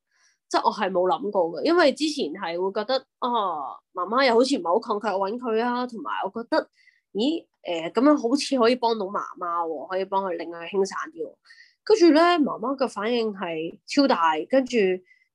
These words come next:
仲越嚟越抗拒啦，跟住最終，最終，即係，係啦，最終，最終，其實媽媽咧同我嘅關係咧，突然間好似決裂咗咁樣喎。即係媽媽係，因為媽媽其實根本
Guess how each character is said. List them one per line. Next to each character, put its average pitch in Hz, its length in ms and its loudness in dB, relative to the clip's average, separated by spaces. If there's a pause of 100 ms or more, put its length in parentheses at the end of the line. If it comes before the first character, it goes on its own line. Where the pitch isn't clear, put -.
仲 208 320 2
越 196 80 4
嚟 156 120 -2
越 175 160 -4
抗 190 380 -2
拒 190 140 -10 (100)
啦， 220 400 -2
跟 294 180 -4
住 226 120 -10 (1160)
最 240 200 2
終， 277 220 -2
最 202 160 0
終， 214 260 -2 (140)
即 185 80 -6
係， - 140 -10 (360)
係 196 120 -10
啦， - 140 -10 (500)
最 277 120 -2
終， 330 200 0
最 247 120 0
終， 269 200 0
其 247 100 0
實 233 140 -10
媽 - 200 -8
媽 233 180 2
咧 254 180 -4 (320)
同 185 200 -2
我 196 220 2
嘅 - 20 -6
關 233 240 6
係 220 140 -2
咧， 185 140 -4
突 185 100 -10
然 98 120 -12
間 214 100 -4
好 254 80 -4
似 226 200 -8
決 196 280 -6
裂 180 180 -2
咗 160 120 -2
咁 175 240 2
樣 127 120 -6
喎。 113 320 -10 (320)
即 349 140 2
係 262 240 6
媽 156 200 -2
媽 233 200 0
係， 175 480 -4 (760)
因 403 120 4
為 277 140 4
媽 160 200 -2
媽 277 160 2
其 226 140 -4
實 - 180 -12
根 294 140 2
本 269 80 2